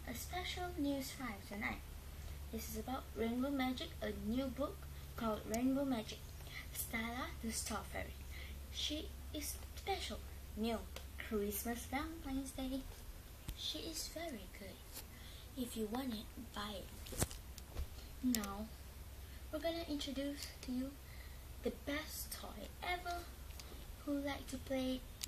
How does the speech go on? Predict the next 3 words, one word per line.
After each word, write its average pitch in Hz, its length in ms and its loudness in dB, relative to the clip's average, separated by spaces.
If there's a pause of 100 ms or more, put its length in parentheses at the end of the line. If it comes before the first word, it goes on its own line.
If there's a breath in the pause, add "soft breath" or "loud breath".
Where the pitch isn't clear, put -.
by 220 500 0 (460)
Nurul. 185 520 4 (2000)
This. - 480 -2